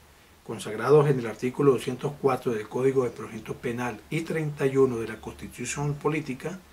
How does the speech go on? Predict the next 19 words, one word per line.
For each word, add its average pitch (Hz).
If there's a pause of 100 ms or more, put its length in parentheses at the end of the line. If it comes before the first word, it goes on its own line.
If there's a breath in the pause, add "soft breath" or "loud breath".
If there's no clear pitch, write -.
(560 soft breath)
la 113
Sala 139
centrará 139
su 131
atención 127
en 127
la 123
revisión 123
de 120
los 110
aspectos 139
impugnados 143
y, 135
como 117
consecuencia 151
obvia, 131 (440 loud breath)
aquellos 123
que 131
resulten 131